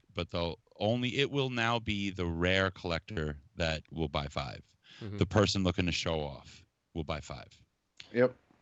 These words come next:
Speaker 1: You know, these will eventually probably just be reduced, you know, sell, fire sales, unfortunately, if they stay at buck seventy. <laughs> Did that pick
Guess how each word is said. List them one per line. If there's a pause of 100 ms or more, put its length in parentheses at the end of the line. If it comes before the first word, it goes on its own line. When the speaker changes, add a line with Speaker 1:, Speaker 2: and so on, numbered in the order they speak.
(420)
Speaker 1:
You
know,
these
will
eventually (840)
probably (180)
just
be
reduced,
you
know,
sell,
fire
sales, (460)
unfortunately, (480)
if
they
stay
at
buck
seventy. (3250)
<laughs>
Did
that
pick